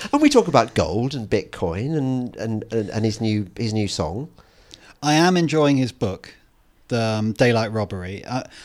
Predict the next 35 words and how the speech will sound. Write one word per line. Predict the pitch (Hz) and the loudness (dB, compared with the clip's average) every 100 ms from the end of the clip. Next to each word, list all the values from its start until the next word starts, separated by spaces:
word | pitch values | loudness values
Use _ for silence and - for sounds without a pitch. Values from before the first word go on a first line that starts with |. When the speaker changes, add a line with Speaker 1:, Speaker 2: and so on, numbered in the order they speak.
| - 135 | -14 -6
Speaker 2:
it | 143 | 0
starts | - - 165 175 - | 2 4 4 2 0
off | 160 143 - | -2 -2 0
very | 151 143 131 | 2 2 2
light, | 127 107 101 - - - _ _ - | 0 -2 -6 -8 -10 -12 _ _ -10
and | 110 | -4
then | 117 117 | -4 -4
it | |
gets | - 110 | -6 -8
heavier | - 123 117 110 | -4 -4 -2 -4
and | 107 | -2
heavier | 107 107 101 101 | -4 -4 -4 -4
as | 95 | -6
he | |
gets | 98 95 - | -8 -8 -8
into | 107 | -6
the | 104 | -6
whole | 104 104 | -6 -6
Bitcoin | - - - 101 90 92 | -8 -8 -8 -8 -8 -10
bit. | 90 71 - - - _ | -12 -12 -18 -20 -20 _
But, | 120 107 - 127 | -6 -6 -6 -4
uh, | 120 117 - | -4 -4 -8
it, | 127 - 127 - - - | -10 -8 -10 -10 -16 -12
it, | 127 - | -10 -6
I | 160 | -6
think | 180 | -4
it's | 123 | -2
a | 120 | 0
must | 139 117 - | 0 0 -4
if | 117 123 | -8 -6
you | 117 | -4
want | 120 117 | -4 -4
to | 120 | -4
understand | 117 107 - 117 110 - | -4 -6 -6 -4 -6 -6
current | 123 104 101 - | -6 -6 -10 -14